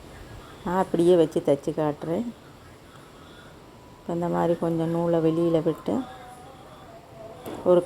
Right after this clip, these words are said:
கால் இன்ச்சு வச்சு அப்படியே தைச்சு எடுக்கணும்.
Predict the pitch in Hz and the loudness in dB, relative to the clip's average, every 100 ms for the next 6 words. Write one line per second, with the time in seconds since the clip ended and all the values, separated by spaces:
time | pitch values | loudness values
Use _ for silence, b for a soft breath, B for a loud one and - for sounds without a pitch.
0 | 202 202 202 196 196 185 160 - - 381 | 8 10 8 2 -2 -2 -2 -4 -6 -6
1 | - - _ _ - - - - - - | -8 -20 _ _ -20 -20 -20 -20 -20 -20
2 | - - - - - - - - 175 190 | -20 -20 -20 -20 -20 -20 -12 -4 2 4
3 | 202 175 - 165 151 - 147 151 | 6 4 4 0 0 -4 -6 -8